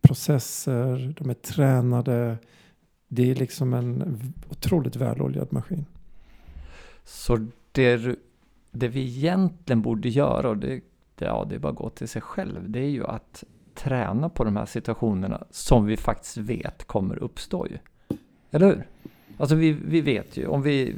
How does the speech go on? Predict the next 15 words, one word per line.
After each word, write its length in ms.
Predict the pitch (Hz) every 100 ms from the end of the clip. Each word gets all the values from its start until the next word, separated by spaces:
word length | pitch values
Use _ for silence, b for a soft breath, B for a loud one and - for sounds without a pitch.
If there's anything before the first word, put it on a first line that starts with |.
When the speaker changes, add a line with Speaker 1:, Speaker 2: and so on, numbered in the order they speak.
| - -
Speaker 2:
vi, 340 | - 131 123 123
ja, 160 | 113
som 260 | 107 113 107
vi 80 | 113
i 120 | 110
I 40 |
T-branschen, 640 | 113 104 107 101 - 117 110
vi 140 | 113
vet 320 | 107 - -
att 180 | 117 -
vi 200 | 123 123
kanske 260 | 113 117 110
driftar 520 | 104 104 - - -
ett 120 | -
system. 480 | - - - - 104